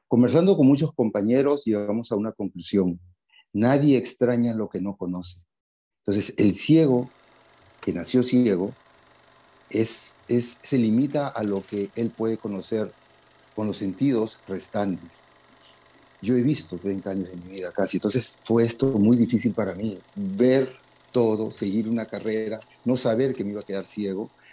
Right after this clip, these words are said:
y lo peor que no fue tampoco por un accidente, sino fue algo paulatino, y los médicos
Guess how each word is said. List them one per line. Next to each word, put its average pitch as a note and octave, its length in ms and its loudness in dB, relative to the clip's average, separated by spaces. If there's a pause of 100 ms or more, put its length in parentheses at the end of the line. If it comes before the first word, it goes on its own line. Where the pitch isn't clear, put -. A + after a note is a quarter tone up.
(520)
y A#2+ 100 8
lo A2+ 120 6
peor A#2 220 4
que B2+ 80 2
no C3 120 6
fue F#3+ 220 4
tampoco A2+ 440 0
por G2+ 140 -2
un G#2+ 120 0
accidente, A2 440 0
sino G#2+ 200 -4
fue B2+ 160 -2
algo D3 180 -4
paulatino, A#2+ 800 -6
y G#2 60 -4
los G2 180 -4
médicos B2 400 -2